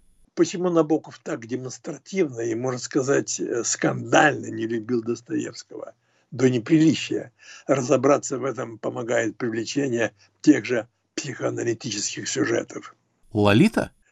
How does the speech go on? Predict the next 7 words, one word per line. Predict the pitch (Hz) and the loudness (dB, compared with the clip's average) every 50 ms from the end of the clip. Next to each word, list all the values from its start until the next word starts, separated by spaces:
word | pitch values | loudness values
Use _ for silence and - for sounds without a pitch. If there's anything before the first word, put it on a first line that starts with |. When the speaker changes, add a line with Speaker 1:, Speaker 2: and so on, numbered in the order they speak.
| _ | _
Speaker 1:
Не | - 147 139 151 | -6 2 4 4
только | 151 - - 208 196 180 156 - 165 | 4 6 8 8 10 10 8 6 2
и | 151 147 | 0 0
не | 143 151 | -2 -8
столько. | 151 - - - 165 123 - - - - - - - _ _ _ _ | -12 -10 -6 -4 -4 -4 -6 -10 -12 -12 -12 -12 -14 _ _ _ _
Скорее, | - - - - 160 160 165 151 143 147 156 | -10 -10 -6 -2 2 4 4 4 4 2 0
дар. | 139 143 147 - - - - | -2 -2 -2 -2 -4 -8 -14